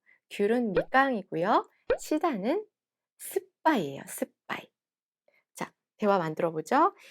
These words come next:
"이 귤은 어때요?" "매우 시네요." "고노 미칸와 도데스까?" "도테모 스파이 데스네." 다시 한번.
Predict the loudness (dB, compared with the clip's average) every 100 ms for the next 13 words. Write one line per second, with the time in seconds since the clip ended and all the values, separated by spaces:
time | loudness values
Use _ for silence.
0 | -18 -4 0 0 -2 0 0 0 -4 _
1 | -2 2 2 0 _ _ _ _ _ _
2 | -4 0 2 2 2 -4 _ _ -8 -2
3 | 0 0 0 -2 -6 _ _ _ _ -4
4 | -4 -2 -2 0 0 -2 -2 0 2 2
5 | 0 0 0 2 4 4 -2 -8 -4 0
6 | 0 -2 _ _ _ _ -2 -2 -4 -2
7 | 0 2 2 0 -8 -6 -4 0 2 2
8 | 0 -6 -8 -4 -4 -6 _ _ _ _
9 | _ _ _ -8 -6 -2 4 4 4